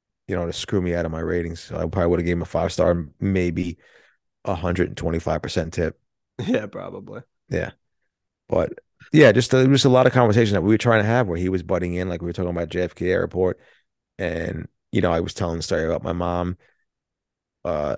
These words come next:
Speaker 1: to Michelle and Tara about the other day. She was talking, we were talking, she's like, we talked about the Belt Parkway, and she was like, "Oh, I love the Belt Parkway."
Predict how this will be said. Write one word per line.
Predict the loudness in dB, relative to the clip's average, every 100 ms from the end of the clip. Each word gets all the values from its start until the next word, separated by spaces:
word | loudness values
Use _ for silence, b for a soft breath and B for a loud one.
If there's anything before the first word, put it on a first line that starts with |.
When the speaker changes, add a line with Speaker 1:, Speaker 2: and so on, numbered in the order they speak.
| -8
Speaker 1:
to | -4
Michelle | -2 2 0
and | 2
Tara | 0 2 0
about | 0 -2 -4 -16 _ _ _ _ _ _ _
the | -6
other | -2
day. | -2 -2
She | -4
was | -4
talking, | -2 -2 -2
we |
were | -4
talking, | -2 -4 -4
she's | -6 -4
like, | -4 -6 -10 _ _ _ _ _ _
we | 0
talked | 2
about | 2
the | 2
Belt | 0 0
Parkway, | 0 0 -2
and | -6
she | -6
was | -8
like, | -8 -4
"Oh, |
I | -4
love | -2 -2
the | -2
Belt | -4 -6
Parkway." | -6 -8 -6 -6 -8 -8